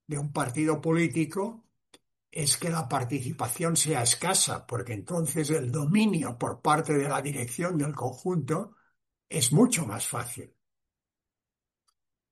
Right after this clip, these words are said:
Eh, y este es el problema, pero, eh,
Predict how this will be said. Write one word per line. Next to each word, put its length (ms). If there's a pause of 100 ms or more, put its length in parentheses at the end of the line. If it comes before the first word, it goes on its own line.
(640)
Eh, 320
y 220
este 500
es 120
el 180
problema, 640
pero, 600 (560)
eh, 300